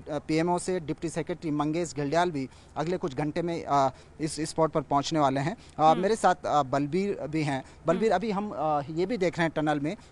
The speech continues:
Speaker 1: कि वहाँ पर पंडित जी भी कुछ पूजा पाठ भी लगातार चल रहा है, क्या पूरा?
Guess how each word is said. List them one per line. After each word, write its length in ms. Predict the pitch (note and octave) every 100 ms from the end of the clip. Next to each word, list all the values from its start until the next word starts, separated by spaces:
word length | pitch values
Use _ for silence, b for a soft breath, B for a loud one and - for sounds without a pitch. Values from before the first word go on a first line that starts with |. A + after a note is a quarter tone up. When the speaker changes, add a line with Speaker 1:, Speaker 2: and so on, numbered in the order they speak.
| -
Speaker 1:
कि 220 | A3+ A3+ G3+
वहाँ 280 | D3 D#3+
पर 120 | F#3+ G#3+
पंडित 320 | - F3 F3+
जी 120 | F#3
भी 100 | G#3
कुछ 140 | A3+
पूजा 320 | - D3+ E3 G3
पाठ 280 | F3 G#3
भी 100 | A#3
लगातार 500 | A3 G3+ F#3+ F#3+ E3+ -
चल 140 | D#3
रहा 200 | C#3 C3
है, 160 | A#2 C#3
क्या 360 | - A3 G#3
पूरा? 540 | E3+ - C#3 B2+ B2+